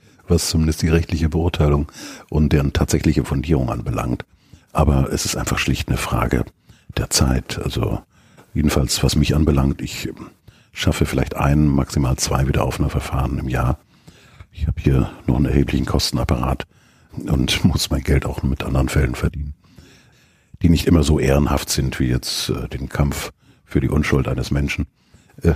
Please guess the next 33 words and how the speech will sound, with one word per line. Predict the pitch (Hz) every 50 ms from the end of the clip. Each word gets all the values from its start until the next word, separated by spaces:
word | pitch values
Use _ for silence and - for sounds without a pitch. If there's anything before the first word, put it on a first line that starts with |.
| - -
<laughs> | 131 - -
aber | 107 85 - 76
trotzdem | - - 78 - - - - 76 67 67 - _ - - _ _ _
mir | 76 71 -
auch | -
Geld | - 67 62 -
einbringen. | 60 58 60 - 117 - - - - _ _ _ - _ _ _ _ _
Also | - 82 82 87
ich | 71 - - -
schaffe | - - 71 - 76
es | - - - -
nicht. | 76 78 87 - - - - -
Ich, | - - 60 - - - - -
äh, | - - - - - - - - - _ _ _ _ _ _ _ _ _
bedauere | - - 76 82 - - 62 78 80 78 78
es | 73 -
sehr | - 71 64 67
häufig. | 73 78 - - 76 - - - -
Ich | - - -
muss | 78 76 - - - -
viele | - 90 85 80 76 -
Absagen | - - - 76 65 65 64 -
schreiben, | - - - 64 64 64 67 69 69 - _ _ _ _ _ _ _ - - - -
aber | - 73 73 78 73 69 65 65 64 62 - - - -
ich | - - -
versuche | - 65 - 80 71 69
schon | 69 - 71 71 71
noch | 67 -
insgesamt | - - - - - - 60 62 60 64 69 73 73 - - - _ _ _ _ _ _ _ - - - - - -
immer | - 85 80 71 67 64 -
zumindest | - 71 71 67 67 - -
eine | - 69 69 71 73 69 65 64 -
Wiederaufnahme | 65 - - - 65 - - 67 67 65 65 65 65